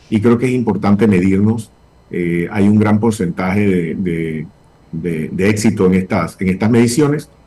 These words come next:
Igualmente tenemos que medir a, a nuestros profesores y, y maestros, porque, eh, es importante que cada profesional se vaya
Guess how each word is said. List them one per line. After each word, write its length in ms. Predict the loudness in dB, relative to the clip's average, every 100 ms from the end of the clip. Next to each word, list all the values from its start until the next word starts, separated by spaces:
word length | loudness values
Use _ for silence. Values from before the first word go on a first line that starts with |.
| 0
Igualmente 640 | 4 4 4 4 2 2
tenemos 340 | 2 2 2 2
que 100 | 2
medir 400 | 2 2 0 -2
a, 360 | -4 -4 -4
a 20 | -4
nuestros 320 | -2 -4 -6
profesores 680 | -6 -6 -2 0 0 -2 -14 _ _ -20 -6
y, 640 | -2 0 -2 -2 -4 -2 -4
y 40 |
maestros, 640 | -2 0 0 0 -2 -6 -20 _ _ 0
porque, 580 | 0 2 4 4 4 0
eh, 400 | 0 2 2 0 0
es 360 | 0 -2 -6 -4
importante 600 | -2 -2 0 2 4 2
que 140 | 2
cada 320 | 2 4 2
profesional 500 | 0 -4 -2 0 0
se 160 | 2 2
vaya 540 | 4 4 2 0 -4